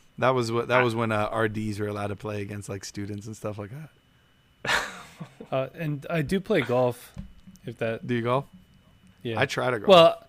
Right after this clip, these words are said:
Speaker 1: I'm not
Speaker 3: I
Speaker 1: good,
Speaker 3: smoke,
Speaker 1: but I enjoy playing.
Speaker 3: I, I smoke cigars and drink beer and hit a golf ball.
Speaker 1: There you go.
Speaker 3: So, <laughs> I'm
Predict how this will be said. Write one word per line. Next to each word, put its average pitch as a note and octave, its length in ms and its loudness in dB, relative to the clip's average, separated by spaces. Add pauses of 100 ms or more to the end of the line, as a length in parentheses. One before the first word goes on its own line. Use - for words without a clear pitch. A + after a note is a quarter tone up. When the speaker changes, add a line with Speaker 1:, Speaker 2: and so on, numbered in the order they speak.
Speaker 1:
I'm B2 120 -2
not B2 120 -2
Speaker 3:
I - 20 -8
Speaker 1:
good, C3+ 240 0
Speaker 3:
smoke, - 220 0
Speaker 1:
but A2 60 2
I A2+ 60 2
enjoy G#2+ 240 -2
playing. D3 360 0 (640)
Speaker 3:
I, E3 60 -4
I D#3 40 0
smoke E3 280 -2
cigars C3+ 400 0
and A2+ 80 -6
drink G#2+ 240 -4
beer A#2+ 480 -2
and A2+ 200 -4
hit A#2+ 160 -4
a A2+ 60 0
golf G#2+ 320 -4
ball. G2 280 -6 (220)
Speaker 1:
There F3 120 0
you E3 80 2
go. G#2+ 120 -2
Speaker 3:
So, A2+ 180 2 (800)
<laughs> - 0 -
I'm C4+ 100 6